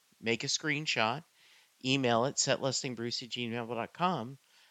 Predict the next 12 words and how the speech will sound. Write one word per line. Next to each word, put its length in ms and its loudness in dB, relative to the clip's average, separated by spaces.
and 160 -4
who 140 2
knows, 480 2
you 400 -4
might 340 -2
be 160 -4
enjoying 920 -4
this 300 2
wonderful 560 0
book 500 -2
absolutely 420 0
free. 340 -8